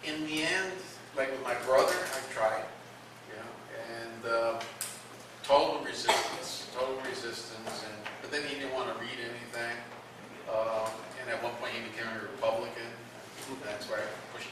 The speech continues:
eject. I'm, I'm out of this conversation. Um, and again, like I said earlier about the, the religious schools, you gotta be selective with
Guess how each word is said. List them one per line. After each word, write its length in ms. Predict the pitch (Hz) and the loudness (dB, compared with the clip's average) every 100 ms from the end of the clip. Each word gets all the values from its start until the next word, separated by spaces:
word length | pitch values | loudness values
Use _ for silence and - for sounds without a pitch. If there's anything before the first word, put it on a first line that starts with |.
| - | -4
eject. 500 | - - - - 123 | -2 2 4 4 2
I'm, 160 | 127 - - - | 0 0 -4 0
I'm 80 | 131 | 4
out 280 | 135 - | 4 4
of 60 | - | 2
this 200 | - - | -2 0
conversation. 760 | - - - - - - - - - - - - - - - | -2 -2 -2 -4 -4 -2 -2 -2 -4 -8 -10 -12 -12 -10 0
Um, 600 | 113 113 113 113 117 113 - - - - - - - | 6 8 8 8 8 6 2 -4 -8 -12 -14 -16 -4
and 640 | 659 131 131 - - - - 123 - - - - - - - - - - - - - - - - - - | 4 6 8 8 6 4 0 -6 -10 -12 -14 -16 -16 -16 -16 -16 -16 -16 -16 -16 -16 -16 -16 -16 -10 -4
again, 280 | 139 156 147 147 139 | -2 -2 -2 -2 2
like 180 | 131 127 | 2 2
I 40 | |
said 260 | 131 139 131 | 0 0 2
earlier 220 | 135 135 127 | 2 2 2
about 300 | 117 113 117 | 2 2 0
the, 440 | 113 113 107 107 - - - - | 0 4 4 2 -2 -10 -12 -4
the 140 | 123 | -2
religious 500 | 120 120 131 131 127 | 0 0 2 2 2
schools, 800 | - 123 117 117 117 110 - - - - - - - - 139 | 0 0 -4 -6 -6 -6 -4 -6 -10 -14 -16 -16 -16 -16 -12
you 180 | 139 | -6
gotta 140 | 190 196 | -4 -4
be 440 | 180 175 175 165 151 - | -6 -6 -6 -6 -8 -10
selective 720 | - - 143 139 151 147 156 - | -6 -2 -2 4 4 4 -4 -6
with 180 | 131 | -6